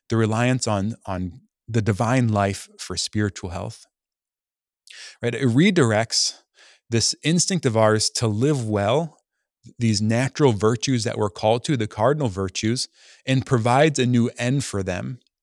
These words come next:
That when we're being prudent, when we're being just, when we're being temperate, we're not just making choices about this world, we're making choices about the next world.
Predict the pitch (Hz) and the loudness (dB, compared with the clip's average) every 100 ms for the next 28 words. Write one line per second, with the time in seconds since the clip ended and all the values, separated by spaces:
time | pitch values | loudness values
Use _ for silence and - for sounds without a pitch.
0 | _ - _ - 107 107 139 123 127 117 | _ -20 _ -2 0 0 0 2 4 2
1 | 101 113 104 - 147 147 123 117 107 101 | 2 0 0 2 2 2 -2 -2 -2 -2
2 | 104 101 104 113 131 - - _ 107 107 | -2 -2 -2 -2 -2 -6 -8 _ -6 -4
3 | 101 104 95 - 127 160 104 196 _ _ | -2 -4 -4 -6 -6 -4 -4 -6 _ _
4 | _ _ _ 117 131 151 151 143 123 - | _ _ _ 0 2 0 -2 -2 -4 -4
5 | 104 - 156 160 117 101 98 98 - - | -6 0 0 0 -4 -4 -4 -6 -6 -4
6 | 143 - 101 101 98 101 101 - 101 - | -2 -2 -2 -2 -2 -4 -4 -4 -8 -6
7 | 98 107 98 92 92 92 101 - - - | -6 -6 -8 -8 -8 -6 -6 -8 -10 -10
8 | 57 127 | -10 -10